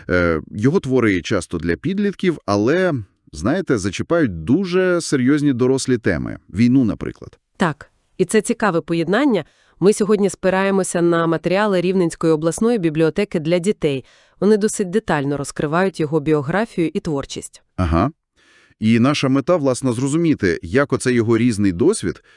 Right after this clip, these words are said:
Speaker 1: а він там, ну, дуже різний, і служба на фронті, зокрема, як це все вплинуло на те, що він пише. Спробуємо розібратися.
Speaker 2: Давайте.
Speaker 1: Почнемо з самого початку.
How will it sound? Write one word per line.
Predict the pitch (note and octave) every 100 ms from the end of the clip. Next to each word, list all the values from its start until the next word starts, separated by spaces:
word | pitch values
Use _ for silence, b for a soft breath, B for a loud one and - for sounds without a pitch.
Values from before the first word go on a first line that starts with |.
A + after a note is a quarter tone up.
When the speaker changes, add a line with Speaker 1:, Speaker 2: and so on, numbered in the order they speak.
| b b
Speaker 1:
а | -
він | G2 C3
там, | G2 E2+ F#2
ну, | B2 D#2+
дуже | E2 C#3+ C#3 G2+
різний, | E2 C#2+ C#2+ B1 -
і | E2+
служба | - F#2 B2+ G#2 G2
на | F#2
фронті, | E2+ G2 B2+ F#2+ -
зокрема, | C2+ - D#2+ C#2+ A1+ B B B
як | E2 D#3+ -
це | C3
все | - C3+
вплинуло | A2 - A#2 F3 F#3 C#3
на | A#2
те, | G2+ D3+
що | - A#2
він | A2 A#2
пише. | - D#2 - - - _ -
Спробуємо | - - F3 A#3 A3+ D#3+
розібратися. | B2+ G2 F2+ C2+ G1+ - - - _ -
Speaker 2:
Давайте. | F#3 G3+ A#3+ D4+ D#3+ C3 _ _ _ b b b
Speaker 1:
Почнемо | - G#2+ A3+ G#3
з |
самого | - E3 B2
початку. | A2+ A2 A2+ C2 -